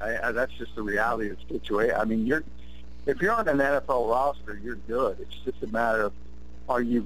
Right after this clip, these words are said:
good against the other N F L players? And obviously, to this point, he's not been. You can't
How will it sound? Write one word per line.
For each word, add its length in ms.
good 260
against 360
the 140
other 300
N 120
F 140
L 120
players? 420
And 100
obviously, 540
to 140
this 200
point, 280
he's 220
not 320
been. 200
You 100
can't 460